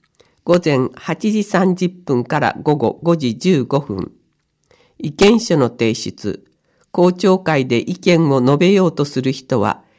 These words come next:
意見書を縦覧期間中に縦覧場所へ提出してください。公聴会。意見書を提出した人から意見を聞く公聴会を開催します。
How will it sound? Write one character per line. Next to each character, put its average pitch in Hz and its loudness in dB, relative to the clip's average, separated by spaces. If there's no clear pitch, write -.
意 143 -6
見 196 2
書 120 -2
を - -6
縦 185 2
覧 185 2
期 - -12
間 185 2
中 185 0
に 175 2
縦 165 2
覧 175 2
場 180 0
所 175 0
へ 214 0
提 170 -2
出 143 -6
し - -8
て 123 -4
く 117 -8
だ 113 0
さ - -8
い。 85 -10
公 165 4
聴 165 2
会。 - -6
意 147 -4
見 185 4
書 147 0
を 110 2
提 156 0
出 156 -4
し - -8
た 143 0
人 185 -4
か 131 -4
ら 113 -2
意 - -6
見 139 2
を 107 0
聞 - -16
く - -4
公 160 2
聴 165 0
会 131 0
を 196 -2
開 127 -2
催 117 -4
し - -8
ま 107 -4
す。 - -14